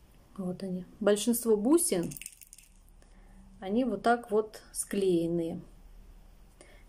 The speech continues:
Когда бусину начинаешь отклеивать, отклеивается и краска. А, получается, вот здесь вот, э, где клей, вот такой нарост.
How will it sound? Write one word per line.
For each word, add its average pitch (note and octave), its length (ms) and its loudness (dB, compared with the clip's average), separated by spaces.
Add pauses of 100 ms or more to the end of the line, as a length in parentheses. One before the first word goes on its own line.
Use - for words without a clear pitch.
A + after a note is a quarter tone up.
Когда G3 480 2
бусину G#3+ 440 -4
начинаешь F#3+ 600 -4 (600)
отклеивать, C4 800 0 (140)
отклеивается G3 1200 -2 (440)
и C4 140 -2
краска. E3 680 -4 (460)
А, - 140 -8
получается, G3 480 -2
вот G3 60 2
здесь F#3+ 200 -2
вот, F#3+ 220 -8
э, F#3+ 120 -2
где F#3+ 160 0
клей, C#4+ 260 2
вот G3+ 160 0
такой G#3 240 2
нарост. G3+ 560 0